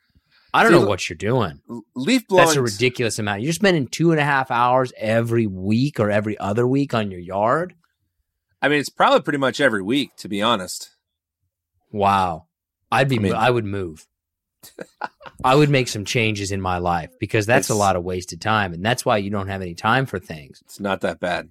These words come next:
Speaker 2: actually. It's, I, I mean, I have a, I have a pretty good sized yard for where I live, so I'm, I'm okay with how long it takes me.
Speaker 1: Oh, here we go.
Speaker 2: No, I'm ju-, I'm not gloating or anything. I'm just saying, I, you know,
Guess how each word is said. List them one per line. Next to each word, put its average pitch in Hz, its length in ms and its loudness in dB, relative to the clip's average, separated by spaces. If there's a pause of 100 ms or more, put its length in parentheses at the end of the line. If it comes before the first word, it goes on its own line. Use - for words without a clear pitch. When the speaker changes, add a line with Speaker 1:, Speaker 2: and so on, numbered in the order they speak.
Speaker 2:
actually. 80 460 -8 (420)
It's, 135 320 0
I, 156 340 2 (640)
I 156 60 -6
mean, 170 100 -6
I 208 140 4
have 247 200 2
a, - 40 0
I 175 80 4
have 220 80 4
a 190 80 0
pretty 165 220 -2
good 143 180 -4
sized 110 280 0
yard 120 260 4
for 110 120 -12
where 95 160 -2
I 90 60 -4
live, 95 440 -4
so 87 300 -4
I'm, 92 320 -4
I'm 107 180 0
okay 101 280 -4
with 95 200 -10 (120)
how 92 140 2
long 87 220 -8
it 82 100 -16
takes - 260 -14
me. 104 100 -4
Speaker 1:
Oh, 90 300 -2
here 101 220 -6
we 123 120 -4
go. 113 500 0 (180)
Speaker 2:
No, 277 260 4
I'm 170 160 0
ju-, 196 80 4
I'm 190 160 4
not 254 220 2 (280)
gloating 113 560 0
or 240 100 0
anything. 254 180 2
I'm 185 120 0
just 180 160 -2
saying, 190 200 4
I, 185 100 4
you 160 160 0
know, 151 260 -2